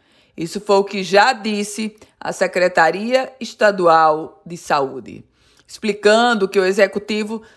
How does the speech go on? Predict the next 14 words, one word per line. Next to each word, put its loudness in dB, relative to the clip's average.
trabalha 2
com 0
a 4
aquisição -4
de -8
insumos -4
e -6
materiais 2
necessários 0
para 2
a 0
aplicação -2
da 0
vacina, -2